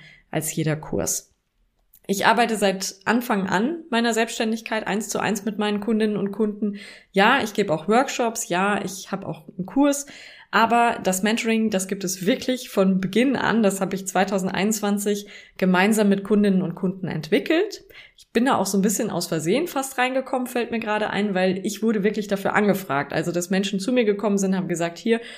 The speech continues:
wir würden gerne ein Social Media Marketing aufbauen. Kannst du uns dabei bitte längerfristig begleiten und unterstützen, sodass wir das anschließend selber machen können?“ Das war quasi die Aufgabe und das war auch das, was,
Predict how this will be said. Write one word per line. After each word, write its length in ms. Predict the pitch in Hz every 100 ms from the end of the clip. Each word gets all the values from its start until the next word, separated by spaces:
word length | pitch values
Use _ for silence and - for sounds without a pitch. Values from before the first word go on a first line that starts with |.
| - -
wir 340 | 175 233 190
würden 300 | 185 220 226
gerne 500 | 180 175 190 196 196 202 - _ -
ein 260 | 180 196 202
Social 320 | 180 175 185
Media 240 | 175 175
Marketing 480 | 165 165 185 - 160
aufbauen. 480 | - 185 180 180 180
Kannst 400 | - 196 202 -
du 60 |
uns 220 | - 170 -
dabei 220 | 156 160
bitte 300 | 156 - 160
längerfristig 840 | 156 170 180 170 - 160 - 156
begleiten 520 | 151 156 156 156 170
und 160 | 147 147
unterstützen, 720 | 151 156 - 214 202 220 202 - -
sodass 460 | - 185 185 185 180
wir 80 |
das 300 | 160 151 -
anschließend 680 | 165 185 202 196 185 196 180
selber 340 | 156 170 165 147
machen 360 | 139 - 123
können?“ 300 | - - - -
Das 260 | - 180 185
war 240 | 180 180
quasi 520 | 180 160 160 160 151 151 - - -
die 160 | - -
Aufgabe 760 | 170 170 - - - 185 180
und 200 | 165 165
das 180 | 165 -
war 160 | 160 151
auch 80 |
das, 240 | - 165 -
was, 220 | 156 -